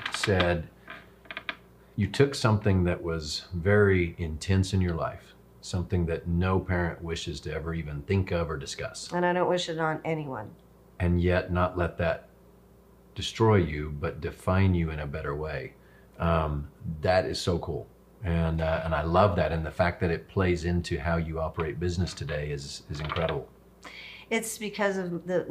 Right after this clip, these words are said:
Speaker 2: the son I lost. He was an amazing person. And I, I'm not, I can't let him down. <laughs> You
Speaker 1: Yeah,
Speaker 2: know,
Speaker 1: yeah.
Speaker 2: I'm not going to.
Speaker 1: Yeah. That is so cool.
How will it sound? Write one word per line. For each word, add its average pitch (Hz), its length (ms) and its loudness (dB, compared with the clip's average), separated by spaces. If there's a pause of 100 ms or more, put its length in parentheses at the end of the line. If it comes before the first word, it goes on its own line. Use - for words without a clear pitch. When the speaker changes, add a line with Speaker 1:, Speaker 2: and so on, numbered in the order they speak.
Speaker 2:
the 180 100 -2
son 175 260 0
I 165 100 0
lost. 165 400 -2
He 175 120 -2
was 170 100 -4
an 170 100 -2
amazing 165 420 -2
person. 170 480 -8 (300)
And 170 420 2 (640)
I, 180 300 0
I'm 208 100 2
not, - 220 -4
I 180 80 2
can't 220 260 0
let 220 140 2
him 226 120 -6
down. - 400 0 (120)
<laughs> - 100 -16
You 254 120 10
Speaker 1:
Yeah, 113 160 8
Speaker 2:
know, 98 60 8
Speaker 1:
yeah. 110 160 8
Speaker 2:
I'm 85 60 4
not - 160 -4
going 214 280 -2
to. 185 280 -4 (180)
Speaker 1:
Yeah. 95 440 4 (680)
That 95 100 -4
is 90 100 0
so 104 280 2
cool. 82 460 -2